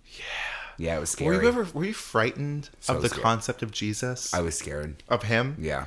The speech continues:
Speaker 1: Like, if you were a kid and Jesus walked into the room, you'd be like, "Fuck, I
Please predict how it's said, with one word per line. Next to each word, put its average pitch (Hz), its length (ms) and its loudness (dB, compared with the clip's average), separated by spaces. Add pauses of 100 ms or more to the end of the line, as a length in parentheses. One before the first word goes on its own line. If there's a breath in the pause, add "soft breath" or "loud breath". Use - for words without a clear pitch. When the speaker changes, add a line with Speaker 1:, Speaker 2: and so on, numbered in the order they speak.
Speaker 1:
Like, 123 200 6
if 131 140 6
you 117 280 6
were 143 160 8
a 139 80 6
kid 135 240 2
and 117 80 2
Jesus 107 380 -2
walked 95 200 2
into 98 200 -4
the 92 100 -4
room, - 320 -8
you'd 107 240 -6
be 107 160 -2
like, 95 200 0
"Fuck, - 500 -20
I - 20 -14